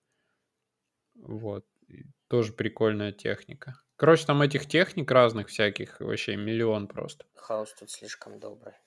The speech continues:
Speaker 1: <laughs> А, м-, мне, слушай,
Speaker 2: <laughs>
Speaker 1: мне, меня знаешь, че, типа, расстроило в, э, в картинке Хауса?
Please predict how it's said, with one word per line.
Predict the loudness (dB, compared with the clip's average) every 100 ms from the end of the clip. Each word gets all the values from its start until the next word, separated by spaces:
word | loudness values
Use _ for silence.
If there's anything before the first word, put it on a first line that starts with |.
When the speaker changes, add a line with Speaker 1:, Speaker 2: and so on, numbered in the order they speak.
| _ _ _ _ _ -12
Speaker 1:
<laughs> | 2 8 10 10 8 12 12 12 8 2 2 -4 -14 -10 -4 -4 -2 -6 -6 -8
А, | -6 -4
м-, | -4 -4 -4 0
мне, | 2 2 -4 -6
слушай, | 4 6 8 4 2
Speaker 2:
<laughs> | -4
Speaker 1:
мне, | 4 6 6 4
меня | 4 6
знаешь, | 6 4 2
че, | 2 2
типа, | 2 -2 2 4 4 2
расстроило | -2 -4 2 6 6 4 -2
в, | -4
э, | 0 2 2 -2
в | -6 -18 -20 -20 -20 -14 -4
картинке | -4 0 -2 0
Хауса? | 4 6 4 0 -14